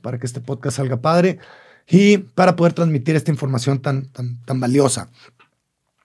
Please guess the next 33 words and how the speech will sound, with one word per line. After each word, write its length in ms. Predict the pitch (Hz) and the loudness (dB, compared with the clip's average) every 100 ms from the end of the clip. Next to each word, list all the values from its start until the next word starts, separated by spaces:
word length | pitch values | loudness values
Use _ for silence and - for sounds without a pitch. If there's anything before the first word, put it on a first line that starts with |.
| - 160 | -4 2
Eh, 220 | 151 151 | 4 4
también 380 | 143 139 147 151 | 2 2 4 2
a 80 | |
Jorge, 500 | 127 147 147 156 156 - _ | 2 0 2 0 -2 -6 _
que 80 | 123 | -8
no, 160 | 131 131 | -6 -6
hoy 140 | 135 | -4
no 140 | 135 127 | -4 -2
tuve 160 | 139 | -2
oportunidad 460 | 139 131 123 127 127 | -2 -6 -6 -2 0
de 60 | |
verlo, 340 | 135 151 165 156 | 2 2 0 0
el 100 | 127 | -2
equipo 240 | 127 123 | -4 -4
de 80 | 135 | -4
Solirradio 460 | 127 117 123 135 131 | -6 -6 -4 -2 -4
en 60 | |
general, 440 | 123 110 156 175 - - - - _ _ | -6 -2 0 -2 -4 -20 -20 -20 _ _
eh, 120 | - 170 | 2 4
a 80 | |
Radio 260 | 160 151 147 | 6 4 4
Real, 320 | 139 175 190 | 4 4 4
Gonzalo 280 | 170 143 139 | 2 0 -2
Oliveros, 540 | 135 147 170 180 - _ - | -2 0 0 -2 -6 _ -10
saludo 320 | 139 143 147 | -6 -2 -2
hasta 160 | 143 | -4
allá 180 | 127 135 | -4 -4
también. 460 | 131 131 147 175 175 - - - - | -4 0 2 2 0 -8 -16 -16 2
Y, 440 | 180 208 214 196 - - - - - _ _ _ _ - | 8 10 10 8 0 -16 -20 -20 -20 _ _ _ _ 2
eh, 380 | 170 175 170 147 120 - _ _ _ _ | 4 6 4 2 -2 -12 _ _ _ _
dar, 320 | 156 170 185 180 | 2 4 2 0
eh, 220 | 185 156 | 0 0
saludos 680 | 139 151 202 208 202 - | 2 6 8 8 6 0